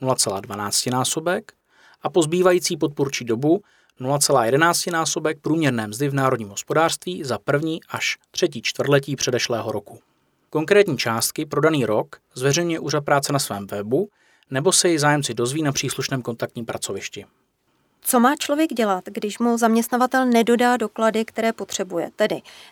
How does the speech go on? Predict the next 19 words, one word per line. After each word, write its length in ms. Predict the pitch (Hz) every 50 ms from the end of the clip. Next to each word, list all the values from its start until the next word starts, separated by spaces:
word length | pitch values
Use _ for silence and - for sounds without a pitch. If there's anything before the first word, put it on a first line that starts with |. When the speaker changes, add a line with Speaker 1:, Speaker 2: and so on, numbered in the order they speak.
| _
Speaker 2:
nevystaví 520 | 240 262 254 277 262 - - 247 220 233 214
zápočtový 640 | 233 214 208 - 208 - - - 202 202 208 202
list, 400 | 190 190 180 175 185 - - - - -
nedodá 460 | - 220 247 226 277 277 254 240 220 214
přehled 380 | - - 226 214 220 214 -
o 80 | - 202
příjmech 400 | - - - 220 208 208 202 196
nebo 200 | 208 196 196 190
potvrzení 760 | - - 233 233 - 220 233 233 202 220 214 202 202 202 -
o 80 | - 208
rozvázání 600 | 202 190 196 196 202 202 190 208 208 208 208 208
pracovního 520 | - 196 180 - - 190 208 196 202 202
poměru? 420 | - 185 180 170 170 170 - 165 - _ _ _ _ _ _ _ _ -
Jak 200 | - 226 - -
tedy 180 | - 262 247
postupovat 580 | - - 185 - - 196 - 175 170 170 165 -
v 60 | -
těchto 240 | - 185 - - 185
případech? 600 | - - - - - 165 165 156 151 - -